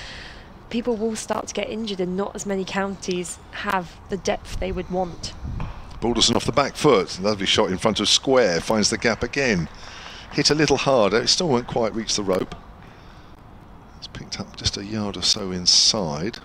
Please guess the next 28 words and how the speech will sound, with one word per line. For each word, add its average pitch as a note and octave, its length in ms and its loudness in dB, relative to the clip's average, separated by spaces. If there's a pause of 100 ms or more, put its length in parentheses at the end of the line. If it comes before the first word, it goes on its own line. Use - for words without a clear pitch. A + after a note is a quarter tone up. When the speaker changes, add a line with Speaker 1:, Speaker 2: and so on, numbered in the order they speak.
Speaker 2:
Balderson A2 400 -2
picks - 240 0
up A2+ 100 -4
three, C#3+ 500 -2
moves F2+ 220 -2
on G2+ 80 -4
to - 140 -8
twenty-two. - 640 -2
Speaker 1:
Yeah. F2 60 -8 (840)
Speaker 2:
One E2+ 200 -6
sixty-five, E3 1400 -4
one D#3+ 120 -4
sixty-eight - 520 -4
for - 60 -10
two, - 220 -4
that'll E2 260 -8
be. D#3 180 -12 (460)
Speaker 1:
Yeah, F#3 140 -10
nice G3+ 260 -6
there F#3+ 180 -6
from F#3 280 -12 (160)
Balderson, F#3+ 500 -8
who F3+ 160 -8 (280)
took, - 180 -12
I G#3+ 40 -6
think, G#3 200 -8
eleven F#3+ 400 -2
deli-, F#3+ 260 0